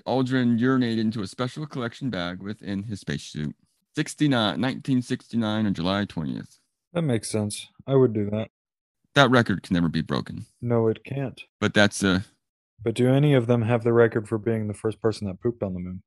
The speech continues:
Speaker 1: No.
Speaker 2: No, I don't think so. That's very strange, isn't it? How can there be a record for first person to pee on the moon but not poop?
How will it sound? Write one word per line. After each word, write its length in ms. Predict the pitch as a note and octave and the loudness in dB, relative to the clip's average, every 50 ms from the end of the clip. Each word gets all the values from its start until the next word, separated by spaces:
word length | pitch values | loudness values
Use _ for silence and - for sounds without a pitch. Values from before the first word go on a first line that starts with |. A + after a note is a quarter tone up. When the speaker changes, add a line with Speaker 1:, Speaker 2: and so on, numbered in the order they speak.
| _ _ _ - G2+ G2+ - - - _ _ _ _ _ - | _ _ _ -14 -12 -12 -14 -16 -20 _ _ _ _ _ -2
Speaker 1:
No. 160 | G#2+ G#2 E2 - _ _ _ _ _ _ _ _ _ _ _ _ _ _ _ _ _ | -2 -2 -2 -4 _ _ _ _ _ _ _ _ _ _ _ _ _ _ _ _ _
Speaker 2:
No, 220 | - A2+ G#2+ G2 G2+ | -4 -4 -2 0 0
I 40 | G#2 | 0
don't 180 | A2+ A#2+ A#2+ | 0 -2 -2
think 180 | - A#2+ A#2 A2+ | -2 -2 -4 -4
so. 280 | - - G2 F#2 F2+ - _ _ _ - | -4 -6 -6 -6 -8 -12 _ _ _ -4
That's 140 | A2+ A2+ A2 | -4 -2 2
very 300 | A2 A#2 A2+ A2 G#2 G2+ | 4 6 6 6 6 2
strange, 380 | - - B2+ B2+ A#2 G#2 G2 | 0 -2 -2 -2 0 -2 -2
isn't 220 | G2+ G2+ G#2 A#2+ B2+ | -2 -2 -2 -2 -2
it? 120 | C3+ C3+ - _ _ _ _ _ _ _ _ _ - | -4 -6 -10 _ _ _ _ _ _ _ _ _ -2
How 100 | A#2 A2+ | 0 0
can 140 | - B2+ B2+ | 2 2 2
there 120 | B2+ B2 | 4 4
be 140 | A#2 B2+ B2 | 6 6 6
a 80 | A#2+ | 8
record 340 | A#2+ A#2+ A#2 A#2 - A#2 A2 | 8 8 6 6 4 0 -4
for 140 | - - A2 | -6 -8 -10
first 320 | - - A#2+ A#2 - - | -4 -2 -2 -2 0 0
person 280 | - A#2+ A2+ - - A2 | 0 0 0 0 -2 -4
to 60 | G#2 | -6
pee 260 | - - - C#3+ D#3 | -4 -4 -2 0 2
on 160 | D3 B2+ A2 G2+ | 2 2 0 0
the 60 | G2 | -2
moon 260 | G2 G2 G2 F#2+ F#2+ | -4 -4 -6 -6 -6
but 140 | F#2+ F#2+ G#2 | -8 -8 -6
not 200 | A2 A2 - - | -6 -8 -6 -4
poop? 200 | - G2 F2+ | -2 -2 -2